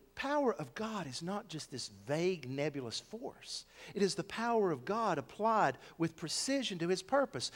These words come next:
And our purpose, look at verse seven, witness. That's the phrase for taking the stand. He wants our lives to be lived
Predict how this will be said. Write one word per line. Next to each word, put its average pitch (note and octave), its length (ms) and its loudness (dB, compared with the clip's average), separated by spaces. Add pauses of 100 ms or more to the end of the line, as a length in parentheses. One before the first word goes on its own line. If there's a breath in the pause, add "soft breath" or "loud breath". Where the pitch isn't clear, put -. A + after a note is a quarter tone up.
(180 loud breath)
And A3 180 12
our D4 260 8
purpose, - 920 2 (520)
look C4+ 220 0
at F#3 80 0
verse E3+ 260 0
seven, A#2 520 -2 (680)
witness. - 800 -2 (1600)
That's D4+ 220 10
the D4 100 8
phrase A#3+ 500 8
for G#3 140 2
taking A3+ 460 0
the A3 80 2
stand. B3 640 0 (960 soft breath)
He D#4+ 80 12
wants E4 240 12
our C#4 300 12
lives B3+ 300 12
to A3 100 -2
be A#3+ 100 10
lived C4 380 12